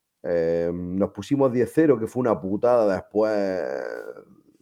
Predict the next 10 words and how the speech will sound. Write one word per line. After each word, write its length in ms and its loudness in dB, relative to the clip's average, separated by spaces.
los 200 -6
dos 280 2
drives 380 2
malos 540 -2
del 120 -2
equipo, 480 -6
para 400 0
que 100 -4
nos 100 0
empató 880 0